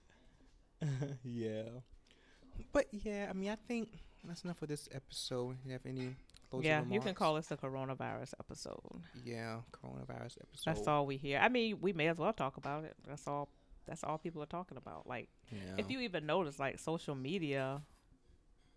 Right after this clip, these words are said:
Speaker 2: is even being inundated with coronavirus news.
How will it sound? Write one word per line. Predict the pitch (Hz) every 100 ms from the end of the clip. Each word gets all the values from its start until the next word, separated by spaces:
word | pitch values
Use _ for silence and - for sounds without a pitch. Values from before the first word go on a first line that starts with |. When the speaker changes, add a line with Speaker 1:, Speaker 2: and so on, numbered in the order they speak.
| - -
Speaker 2:
is | 151 131
even | 151 147 147 135
being | 139 139 131
inundated | 139 139 135 131 131 -
with | - - - -
coronavirus | - - - - - - - - -
news. | - - - -